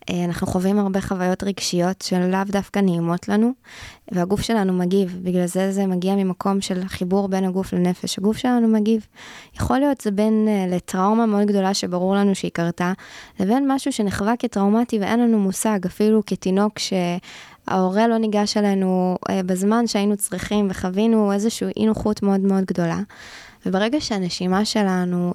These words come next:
היא לא נשימה אפקטיבית, או לא כל כך קיימת, אנחנו לא מעבירים חמצן אל אותם אזורים בגוף שחוו את הקיבוץ מתוך אותה אי נעימות,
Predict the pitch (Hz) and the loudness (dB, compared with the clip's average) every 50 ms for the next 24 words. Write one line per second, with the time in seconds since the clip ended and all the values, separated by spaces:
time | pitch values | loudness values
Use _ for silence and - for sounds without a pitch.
0 | - - 185 180 185 208 220 214 - 202 190 185 185 185 - - - - - - | -2 -2 2 2 4 4 2 2 0 0 0 0 0 0 -2 -6 -10 -10 -2 0
1 | 180 180 175 175 170 165 170 - - _ - 185 180 175 175 175 175 175 185 208 | 0 0 2 2 0 0 -2 -4 -8 _ -2 0 2 2 2 0 0 0 0 0
2 | 233 240 - - 196 - - _ - 180 175 180 185 190 190 190 190 - - - | 0 0 0 -2 -4 -4 -6 _ -6 -2 0 2 2 2 2 0 0 -4 -10 -20
3 | - - - - - - - - 185 175 - - 190 185 190 208 233 254 262 233 | -20 -20 -20 -20 -20 -16 -6 -2 -2 -2 0 0 0 2 2 2 2 2 0 0
4 | 202 196 196 208 208 - - 185 180 - - - 190 190 190 185 180 175 170 - | 0 0 0 0 -2 -2 -2 -2 -2 -2 -2 -2 0 2 2 2 2 0 0 0
5 | 190 196 202 208 190 185 180 175 190 196 196 185 175 180 185 185 190 - - - | 0 2 2 2 2 0 0 2 2 0 0 0 -2 -2 -2 -2 -2 -2 -6 -6
6 | 180 - - 175 180 190 208 214 - 185 - - 170 170 175 190 202 - - - | -4 -4 -4 0 2 2 2 2 -2 -8 -4 -4 -2 0 2 2 2 0 -2 -4
7 | 196 185 180 - 180 170 - - - - - 196 190 190 190 190 190 190 180 170 | -4 -4 0 0 -2 -2 -2 -10 -16 -6 -4 0 2 4 4 4 4 4 4 4
8 | 170 175 175 196 - _ | 4 4 4 2 0 _